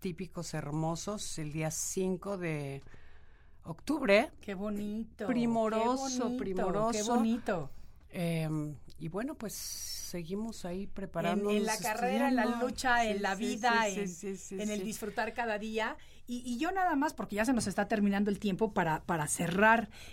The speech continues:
Speaker 2: este programa tan lindo del día de hoy, que te agradezco tanto que estés aquí, te quiero preguntar, ¿qué le dices a las personas que te estén escuchando? ¿Cuál sería hoy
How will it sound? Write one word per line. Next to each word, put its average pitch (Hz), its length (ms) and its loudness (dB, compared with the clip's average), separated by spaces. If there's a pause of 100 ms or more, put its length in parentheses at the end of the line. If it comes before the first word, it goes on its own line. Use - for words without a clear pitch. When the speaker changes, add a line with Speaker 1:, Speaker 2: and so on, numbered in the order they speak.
Speaker 2:
este 202 640 6
programa 185 400 6
tan 175 220 4
lindo 190 240 6
del 165 140 4
día 175 140 8
de 170 120 6
hoy, 180 160 6
que 180 100 0
te 165 140 2
agradezco 165 400 4
tanto 196 260 6
que 196 80 0
estés 170 240 2
aquí, 196 340 6 (360)
te 214 100 8
quiero 269 240 6
preguntar, 190 560 4 (680)
¿qué 311 180 12
le 262 200 8
dices 226 320 4
a 202 60 4
las 180 160 2
personas 208 400 4
que 196 80 0
te - 80 -4
estén 196 220 4
escuchando? 175 520 4
¿Cuál 294 240 8
sería 240 440 8
hoy 311 340 6